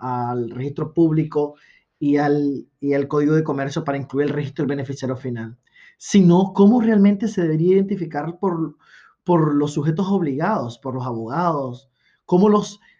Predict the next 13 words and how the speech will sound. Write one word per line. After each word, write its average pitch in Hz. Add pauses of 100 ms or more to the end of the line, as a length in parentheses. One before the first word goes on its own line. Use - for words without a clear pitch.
los 165
representantes 156
van 139
a 147
poder 139
saber 131
quién 170
es 196
el 190
beneficiario 139
final 131
en 131
realidad, 120